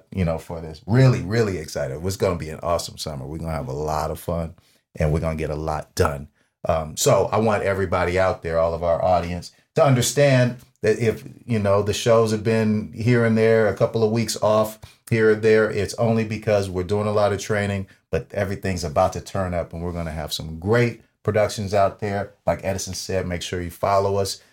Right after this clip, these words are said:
Uh, Natalia, you got a call to action for 'em? You wanna tell 'em what they need to be doing?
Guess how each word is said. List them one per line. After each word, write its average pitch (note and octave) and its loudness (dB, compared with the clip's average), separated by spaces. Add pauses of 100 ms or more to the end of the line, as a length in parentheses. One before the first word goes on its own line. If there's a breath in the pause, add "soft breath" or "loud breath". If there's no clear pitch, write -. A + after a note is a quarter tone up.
(300 soft breath)
Uh, F2 4
Natalia, F#2+ 0
you G2 -4
got F#2+ 2
a - -6
call G2 2
to F#2 4
action G2 2
for A2 2
'em? A2 4
You G#2+ 2
wanna F#2+ 0
tell G#2 2
'em G2+ 0
what G2 0
they G2+ 0
need G2+ -2
to - -8
be G#2+ -4
doing? A2 2